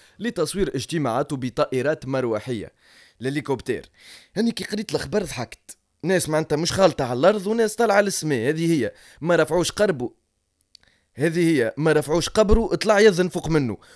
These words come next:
وما نستغربش من الناس اللي عملوها زاد، لأنه الحكاية طلعت صحيحة، وفما أحد الأحزاب اللي قام بالعملية هذه وصور اجتماعه بطيارة هليكوبتر من غير حتى ترخيص. أما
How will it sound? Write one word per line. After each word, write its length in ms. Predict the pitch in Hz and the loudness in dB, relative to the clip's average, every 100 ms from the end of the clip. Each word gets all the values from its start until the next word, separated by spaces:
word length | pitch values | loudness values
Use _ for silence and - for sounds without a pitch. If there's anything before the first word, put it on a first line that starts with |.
| - - | -14 -4
وما 360 | 143 147 165 | 0 2 4
نستغربش 500 | 175 170 180 220 190 | 2 2 2 2 2
من 60 | 196 | 0
الناس 260 | 220 - | 2 2
اللي 120 | 147 143 | 2 0
عملوها 400 | 143 156 135 110 | 2 2 2 2
زاد، 160 | 110 | -4
لأنه 280 | 117 139 123 | -2 -2 -2
الحكاية 300 | 110 - 151 | -6 -6 -6
طلعت 320 | 139 127 113 | -4 -4 -4
صحيحة، 460 | - 160 170 180 - _ _ - | -4 -2 2 0 0 _ _ -10
وفما 680 | 127 135 233 247 175 131 | -6 -2 2 4 4 0
أحد 320 | - 170 156 123 | 0 -2 0 -2
الأحزاب 800 | 117 107 - 110 160 180 165 - - | -4 -8 -10 -2 0 2 0 -4 -4
اللي 220 | 170 139 | -2 -4
قام 280 | 127 170 156 | -4 -4 -2
بالعملية 680 | 131 131 123 120 120 98 101 | -2 -2 -2 -2 -2 -4 -6
هذه 160 | 85 - | -10 -14
وصور 320 | - 135 113 - | -6 -4 -4 -6
اجتماعه 440 | 117 - 110 175 | -10 -8 -4 -4
بطيارة 480 | 190 - 165 131 127 | -2 0 2 2 2
هليكوبتر 540 | 123 110 110 - 107 - - - - | -2 -4 -6 -6 -8 -8 -18 -20 -10
من 100 | 143 | -8
غير 200 | 135 156 | -4 -4
حتى 300 | - 147 123 | -4 -4 -4
ترخيص. 420 | 113 104 - 95 | -6 -8 -10 -6
أما 280 | 151 190 190 | -2 0 -2